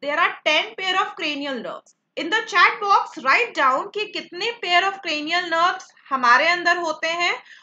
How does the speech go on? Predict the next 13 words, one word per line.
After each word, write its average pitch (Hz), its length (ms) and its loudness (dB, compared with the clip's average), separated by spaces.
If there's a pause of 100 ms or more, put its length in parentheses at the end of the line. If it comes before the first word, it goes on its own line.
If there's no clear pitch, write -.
(160)
और 330 200 4
हमारा 302 460 2
हार्ट 370 460 2 (100)
कितना। 330 380 -4 (760)
Yes, 247 300 0
it - 120 -6
is 427 180 -6
four 311 220 -4 (120)
chambered। 170 440 -8
Heart 294 280 4
is 403 100 -14 (100)
four 302 140 -2 (140)
chambered। 208 420 -10